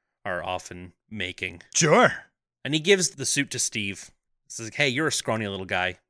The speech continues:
Speaker 1: You could probably use this." And then Peggy, Steve, and the Howling Commandos go out and fight against Hydra the way they do in the first Avenger. But this time, when they're on their little train adventure, Peggy saves Bucky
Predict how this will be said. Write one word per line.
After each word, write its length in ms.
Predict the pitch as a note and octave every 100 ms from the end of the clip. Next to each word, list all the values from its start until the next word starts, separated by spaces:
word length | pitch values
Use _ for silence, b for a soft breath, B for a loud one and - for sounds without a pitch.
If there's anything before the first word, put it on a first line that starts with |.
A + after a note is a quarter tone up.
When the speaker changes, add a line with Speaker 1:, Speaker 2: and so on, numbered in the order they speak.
| -
Speaker 1:
You 100 | A#2
could 100 | -
probably 240 | A2+ G2
use 200 | F2+ F#2
this." 400 | F#2+ F2 - - - _ _ _
And 80 | G3
then 140 | A#3
Peggy, 280 | E3 F3+ E3+
Steve, 280 | F3 C#3+ C#3
and 80 | C3+
the 40 |
Howling 260 | A#2+ A#2+ B2
Commandos 500 | A#2+ A2+ G#2+ G#2+ A2
go 220 | A2+ G#2+
out 200 | G#2 A2
and 100 | A2
fight 220 | - G2+ G#2
against 300 | A#2+ A#2 -
Hydra 480 | F#2 F#2+ F#2+ G2 G2+
the 100 | G2
way 200 | F#2+ G#2+
they 100 | A#2
do 380 | G#2+ G#2+ G#2+ A2 _ _ -
in 140 | G#2+ A#2+
the 120 | A#2+ -
first 260 | A#2+ A#2
Avenger. 480 | C3+ G2+ F#2 G2 G#2+ _ _ _ -
But 120 | C#3
this 180 | F#3+ F#3+
time, 460 | F#3+ F3 F3 F3+ F3+
when 120 | C3
they're 120 | C#3
on 80 | C3+
their 140 | C3+
little 180 | C#3 B2
train 320 | - - F3
adventure, 460 | E3+ A#2+ A#2+ A#2+ B2
Peggy 380 | - - E3 D#3
saves 340 | - F#3+ A3
Bucky 480 | - C3 - C3 E3